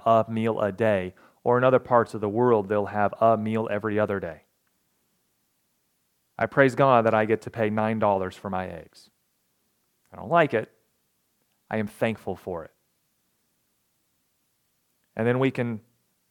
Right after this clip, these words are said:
expect that the peace of God that surpasses all understanding will guard our hearts,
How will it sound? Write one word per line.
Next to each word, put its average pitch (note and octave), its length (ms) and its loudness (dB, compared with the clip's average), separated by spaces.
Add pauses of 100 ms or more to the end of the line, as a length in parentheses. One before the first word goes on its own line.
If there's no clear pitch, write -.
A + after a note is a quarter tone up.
(300)
expect - 640 0
that B2 120 -4
the B2 80 -4
peace C#3+ 340 -2
of A2+ 120 -6
God A#2+ 420 2
that A2 120 -4
surpasses A#2 600 -6
all A2 220 0
understanding A2 680 -4
will G2 80 -8
guard G#2+ 340 2
our A2+ 220 2
hearts, G2 420 -4